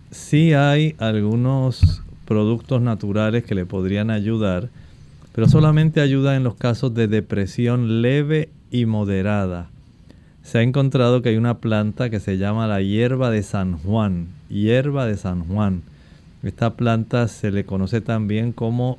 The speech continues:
Saint John's Wort.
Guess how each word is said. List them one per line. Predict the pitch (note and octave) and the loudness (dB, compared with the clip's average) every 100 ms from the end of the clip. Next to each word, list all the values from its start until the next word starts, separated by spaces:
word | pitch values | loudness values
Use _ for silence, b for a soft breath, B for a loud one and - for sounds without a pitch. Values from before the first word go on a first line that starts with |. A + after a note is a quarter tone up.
| - | -10
Saint | - - B2 B2+ C#3 D3+ D#3 - - - F2 | -18 -6 -2 0 0 0 0 -4 -14 -12 -2
John's | A#2 B2+ C3+ C#3 - - | 0 2 2 0 -4 -8
Wort. | G2+ A2 A#2 F#2 | -4 2 2 2